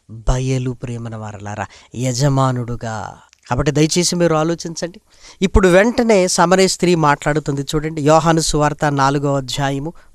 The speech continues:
పంతొమ్మిది. అప్పుడు ఆ స్త్రీ, "అయ్యా, నీవు ప్రవక్తవని గ్రహించుచున్నాను.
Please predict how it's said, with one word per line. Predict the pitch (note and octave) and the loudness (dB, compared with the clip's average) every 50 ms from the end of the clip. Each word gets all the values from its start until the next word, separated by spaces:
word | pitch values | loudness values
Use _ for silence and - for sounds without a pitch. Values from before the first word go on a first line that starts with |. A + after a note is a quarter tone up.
| - - | -10 -6
పంతొమ్మిది. | - C3 C3+ C3 - B2 A2+ A#2 - - - - - - - | -4 -4 -4 -6 -8 -10 -10 -10 -12 -14 -18 -20 -16 -4 -2
అప్పుడు | D3 D#3 - F#3 F3 | -2 2 2 4 4
ఆ | E3+ - | 4 2
స్త్రీ, | - - - E3+ F3+ F3 C#3+ B2 - _ _ _ - | 0 -2 -4 -2 -2 -2 -4 -6 -10 _ _ _ -10
"అయ్యా, | A2+ B2+ C#3 D#3 D#3 C#3 G#2+ - _ - - - - - - | -6 -2 0 2 2 2 0 -4 _ -20 -20 -20 -16 -4 2
నీవు | D#3 E3+ F#3+ G3+ G3+ G3+ | 4 6 6 6 6 4
ప్రవక్తవని | - - - - F#3 G3 A3+ - _ - B3+ A#3+ A#3 A#3 A3 | 4 4 4 4 4 4 0 -2 _ 2 2 4 4 2 2
గ్రహించుచున్నాను. | F#3 F3 E3+ D#3+ E3+ F3 D#3+ - E3+ D#3+ - E3+ D#3 D3+ D3 C#3+ D3 D3 C3 | 2 2 2 2 0 -2 -4 -6 -8 -6 -6 -4 -4 -2 -2 -2 -2 -4 -6